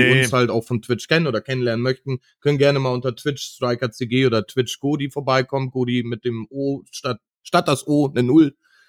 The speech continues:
Speaker 2: Ähm,
Speaker 1: Genau.
Speaker 2: können da gerne dann mal vorbeigucken und sich selbst eines Besseren belehren, falls dann doch der ein oder andere da mal ein bisschen, äh, schwieriger nachdenkt,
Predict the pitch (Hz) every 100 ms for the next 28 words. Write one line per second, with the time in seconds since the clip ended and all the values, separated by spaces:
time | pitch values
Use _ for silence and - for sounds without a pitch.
0 | _ _ 127 123 120 123 117 110 120 123
1 | 127 123 123 113 107 104 107 127 117 107
2 | 107 - 101 - 110 101 - 101 110 110
3 | 107 104 107 104 120 131 131 120 107 107
4 | 101 85 90 85 85 101 90 87 85 82
5 | 80 - - _ 90 104 - 92 90 95
6 | 90 90 - - 107 98 90 90 87 _
7 | 104 107 92 - 87 - -